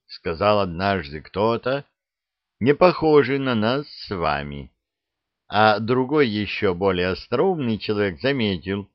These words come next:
«Ну да, у них денег больше». Мой босс был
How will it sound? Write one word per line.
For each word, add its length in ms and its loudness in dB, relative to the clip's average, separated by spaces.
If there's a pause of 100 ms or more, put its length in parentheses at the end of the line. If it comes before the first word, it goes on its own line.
(400)
«Ну 260 -2
да, 420 2 (320)
у 100 2
них 320 2
денег 400 -2
больше». 640 -2 (1040)
Мой 400 4
босс 420 2
был 400 -2